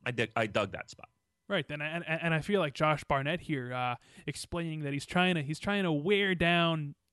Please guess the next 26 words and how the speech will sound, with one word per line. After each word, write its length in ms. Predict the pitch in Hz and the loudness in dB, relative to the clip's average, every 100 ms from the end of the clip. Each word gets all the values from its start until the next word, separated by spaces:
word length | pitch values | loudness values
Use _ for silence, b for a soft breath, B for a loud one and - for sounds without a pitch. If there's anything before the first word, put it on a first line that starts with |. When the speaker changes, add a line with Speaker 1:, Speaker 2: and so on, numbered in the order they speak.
| _ | _
Speaker 2:
his 200 | 151 165 | 2 2
opponent 500 | 151 - 180 170 131 | 2 2 2 2 0
and 240 | 135 131 131 | -4 -6 -4
make 200 | 151 - - 156 | -4 -4 -8 -2
Nakamura 600 | 156 165 147 151 147 127 | -2 0 -2 0 -2 -4
expend 580 | - - 180 175 165 | -6 -2 2 2 2
that 200 | 151 143 | 0 0
energy. 520 | 143 170 160 127 117 110 | 0 2 2 0 -8 -8
You 80 | 127 | -8
know, 220 | 120 120 - _ _ - | -8 -10 -16 _ _ -6
Speaker 1:
Mm-hmm. 500 | 185 220 - - 196 | -4 -4 -6 -4 -2
Speaker 2:
<laughs> 140 | - 202 - B B 202 | 0 -2 -2 B B 0
Speaker 1:
Yeah. 180 | 160 | 2
Speaker 2:
That, 200 | 156 160 | 4 2
that, 180 | 151 170 | 2 0
it 80 | 165 | 2
sounds 220 | 175 151 | 2 2
like 100 | 151 | 0
something 300 | - 151 151 | -2 -4 -4
that 140 | 139 - | -6 -2
Barnett 360 | 139 143 147 | -2 0 -2
would 120 | 131 | -4
explain 480 | 123 - - 135 123 | -8 -8 -4 -4 -4
during 260 | 123 123 123 | -6 -6 -4
a 60 | |
Speaker 1:
It, 320 | 208 117 - | -4 -4 -10